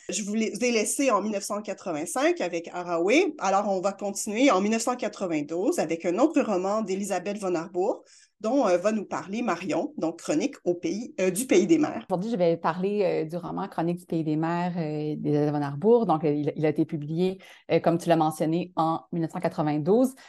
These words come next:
Speaker 2: Euh, c'est la suite du Silence de la cité dont tu as parlé, Hélène, en introduction, mais on peut lire les deux œuvres, euh,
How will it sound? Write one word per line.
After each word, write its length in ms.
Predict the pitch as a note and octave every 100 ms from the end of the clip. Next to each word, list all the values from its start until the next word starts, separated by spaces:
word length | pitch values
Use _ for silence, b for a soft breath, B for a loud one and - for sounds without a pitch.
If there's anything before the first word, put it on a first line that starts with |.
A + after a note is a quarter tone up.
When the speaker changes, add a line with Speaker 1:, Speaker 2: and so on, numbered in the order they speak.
| B
Speaker 2:
Euh, 80 | F#3 F3+
c'est 100 | G3
la 120 | E3+
suite 340 | F3 - B3+ B3+
du 120 | D#3+
Silence 400 | - F#3+ F#3 F#3
de 60 | F3+
la 160 | E3
cité 360 | E3 - - G#3
dont 160 | F3+
tu 160 | E3+ -
as 80 | E3+
parlé, 360 | E3+ E3 F#3+
Hélène, 360 | F#3 E3 F3 F#3
en 100 | F3
introduction, 580 | D#3 D3+ D#3 D3+ A3 B3+ B B
mais 160 | G3
on 140 | F#3+ F#3
peut 100 | F#3
lire 140 | G3
les 100 | G3+
deux 260 | E3+ E3+ E3
œuvres, 300 | F3 F#3 F3+
euh, 140 | D#3+